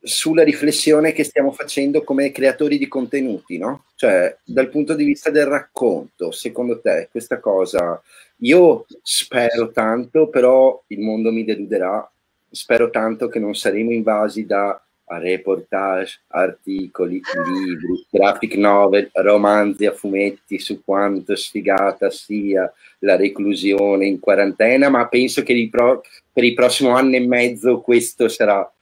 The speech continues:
l'orizzonte delle nuove produzioni librarie. Però, a parte i fenomeni commerciali tout court, eh, così, secondo te, dal punto di vista, eh, del racconto, del,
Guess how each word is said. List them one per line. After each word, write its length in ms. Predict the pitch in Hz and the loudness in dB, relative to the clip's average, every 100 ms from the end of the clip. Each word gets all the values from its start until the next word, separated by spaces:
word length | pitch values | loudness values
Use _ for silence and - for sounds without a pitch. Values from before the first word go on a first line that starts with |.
| _ | _
l'orizzonte 1080 | 113 110 107 107 107 104 101 95 104 98 - _ _ | -2 0 0 -2 0 0 0 -2 0 0 -2 _ _
delle 260 | 104 107 | -2 -2
nuove 280 | 101 104 104 | 0 0 -2
produzioni 800 | - 101 92 - 101 95 101 95 | -4 -8 -10 -10 -6 -4 -2 -4
librarie. 560 | 92 - 90 - - _ _ _ - | -4 -4 -6 -8 -16 _ _ _ 2
Però, 360 | 185 104 - _ _ - _ _ | 4 4 0 _ _ -20 _ _
a 160 | 127 123 | -2 2
parte 500 | 135 135 131 - 117 | 4 4 4 2 0
i 140 | 110 | 0
fenomeni 760 | - 120 120 131 131 127 120 | 0 2 2 2 2 2 2
commerciali 760 | 117 120 127 123 139 127 131 123 | 0 2 2 2 2 2 2 0
tout 140 | 139 | -2
court, 440 | 135 - 139 127 - | 0 4 6 4 4
eh, 360 | 120 104 107 107 | 4 6 2 0
così, 520 | 143 123 143 180 - _ _ | -2 -2 -2 -4 -6 _ _
secondo 480 | - 165 165 165 165 | -12 -8 -6 -4 -4
te, 280 | 180 135 110 | -2 -2 -2
dal 200 | 127 - | -4 -4
punto 240 | 165 185 | -8 -6
di 80 | 156 | -6
vista, 520 | 170 175 185 175 - _ _ _ | -8 -2 0 0 -4 _ _ _
eh, 880 | - 120 117 117 110 101 101 104 110 | -2 0 0 2 2 2 2 0 0
del 140 | 123 156 | 0 0
racconto, 360 | 151 - 160 175 | 0 -4 -2 0
del, 220 | 180 | 0